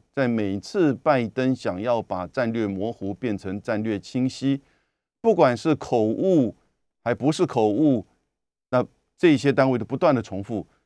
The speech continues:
对两岸关系跟对中国大陆政策都不会，都没有改变，啊。那当然还有所谓的这个台湾牌的问题，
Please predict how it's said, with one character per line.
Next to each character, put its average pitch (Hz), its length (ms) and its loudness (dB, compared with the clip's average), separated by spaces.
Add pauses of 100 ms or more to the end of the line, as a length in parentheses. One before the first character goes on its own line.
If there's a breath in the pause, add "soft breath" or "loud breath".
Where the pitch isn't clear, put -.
(180)
对 113 240 0 (120)
两 95 240 -10
岸 123 180 -2
关 139 200 0
系 143 220 -2
跟 123 280 0
对 101 340 -2
中 110 220 -8
国 104 60 -4
大 110 120 -2
陆 104 100 -4
政 117 200 -4
策 104 220 -2 (200)
都 113 160 -2
不 90 260 -8
会， 98 300 -2 (100)
都 120 160 -4
没 117 280 0
有 147 180 0
改 82 220 -6
变， 165 220 0 (520)
啊。 76 160 -20 (720)
那 135 200 -2 (160)
当 139 140 4
然 117 180 0 (220)
还 131 120 0
有 135 280 2
所 - 160 -4
谓 147 260 2 (140)
的 127 260 4 (480)
这 131 120 -4
个 120 240 4
台 127 220 0
湾 185 220 4
牌 113 220 -4
的 143 80 0
问 160 180 4
题， 90 300 -8